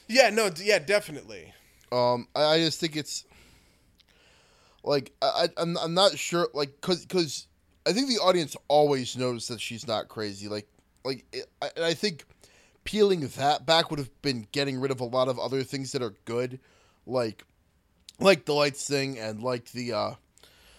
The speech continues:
Speaker 2: kind of, like, the, the scenes with the, with the telephone and, and the shocks, like, which, which I thought was, was, was really cool. Um, ultimately, I, I will say that I was kind of,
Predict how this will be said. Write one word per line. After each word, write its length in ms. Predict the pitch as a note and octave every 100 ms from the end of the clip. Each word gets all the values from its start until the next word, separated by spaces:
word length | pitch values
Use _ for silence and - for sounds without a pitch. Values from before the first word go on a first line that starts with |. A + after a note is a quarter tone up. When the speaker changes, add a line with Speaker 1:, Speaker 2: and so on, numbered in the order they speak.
| _ _ _ _ -
Speaker 2:
kind 200 | F3 D#3+
of, 140 | C3+
like, 200 | D3+ B2
the, 100 | D3+
the 180 | B2+ C#3+
scenes 380 | - F3 E3+ D3
with 100 | C#3
the, 200 | C#3+ A2
with 120 | C3+
the 60 | B2+
telephone 880 | - D#3+ D#3 D3 - D3 C#3+ C#3
and, 240 | C#3 B2+ B2
and 160 | G2+
the 80 | A2+
shocks, 600 | G#2+ - C3 C3 - -
like, 200 | B2 A2+
which, 140 | A#2 -
which 160 | G#2+
I 100 | B2
thought 220 | F#2+ A2+
was, 340 | F#2+ G2+ - -
was, 280 | G#2 G2+ -
was 180 | G#2 A2
really 220 | A2+ A2
cool. 380 | - A#2 A2+ G#2+ - - _ _
Um, 280 | G#2 A2 G#2 - _ _
ultimately, 480 | A3+ B3 F#3+ E3+ D#3
I, 200 | C#3 C3
I 20 |
will 240 | B2+ C#3+ C#3+
say 240 | - C3+
that 120 | B2+
I 40 | B2
was 160 | A#2
kind 260 | - D3+ C#3
of, 320 | B2 A2 -